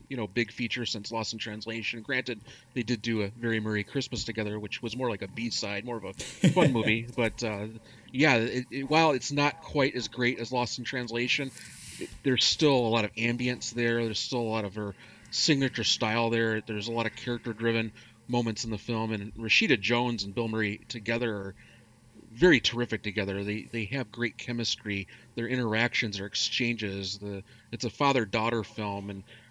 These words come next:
Speaker 1: we see Sofia Coppola make these films about these topics of, uh, celebrities or wealthy people, and we see this, like, in, in her film Somewhere,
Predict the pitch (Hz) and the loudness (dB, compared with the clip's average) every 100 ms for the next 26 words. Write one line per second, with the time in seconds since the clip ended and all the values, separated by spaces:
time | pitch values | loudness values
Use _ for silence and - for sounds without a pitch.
0 | - 135 - 214 - 143 127 117 143 135 | -6 -4 0 0 4 2 4 0 -2 -2
1 | 113 113 107 98 - 131 123 110 104 - | -2 -2 -4 -6 -4 -4 -4 -6 -8 -8
2 | 110 101 127 139 107 101 - - - - | -8 -2 -2 -2 -4 -4 -8 -12 -20 -20
3 | - 143 120 117 - - - 117 101 101 | -6 -2 0 0 -4 -6 -6 -6 -6 -6
4 | 98 104 98 95 95 110 117 - - - | -8 -8 -8 -8 -12 -12 -14 -16 -20 -14
5 | - - 123 123 120 120 117 113 107 98 | -6 -2 2 2 2 0 0 0 -4 -4
6 | 98 - - - - 127 127 123 110 - | -6 -10 -18 -20 -16 2 2 2 -2 -2
7 | 120 - 113 110 113 104 104 101 - 113 | -4 0 0 -2 -4 -6 -6 -4 -2 -2
8 | 110 110 104 98 101 104 101 101 131 101 | -2 -4 -6 -8 -8 -8 -6 -6 -6 -4
9 | - 131 123 120 117 113 | -4 -4 -2 -2 -2 -4